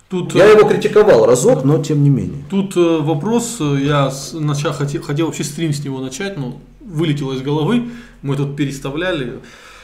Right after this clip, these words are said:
Speaker 1: Вот. Что скажете о возможном появлении в Конституции Р С О понятия гдау?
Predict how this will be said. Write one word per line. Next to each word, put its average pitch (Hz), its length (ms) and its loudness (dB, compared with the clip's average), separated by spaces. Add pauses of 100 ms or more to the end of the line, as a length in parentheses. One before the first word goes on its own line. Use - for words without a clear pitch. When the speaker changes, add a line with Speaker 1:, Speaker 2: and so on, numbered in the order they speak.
(360)
Speaker 1:
Вот. 151 440 0
Что 240 260 2
скажете 185 500 0
о 147 100 0
возможном 170 640 0
появлении 160 560 -2
в 143 100 -6
Конституции 151 680 -6
Р 139 100 -4
С - 120 -10
О 226 140 -4
понятия 156 580 -2
гдау? 127 380 -2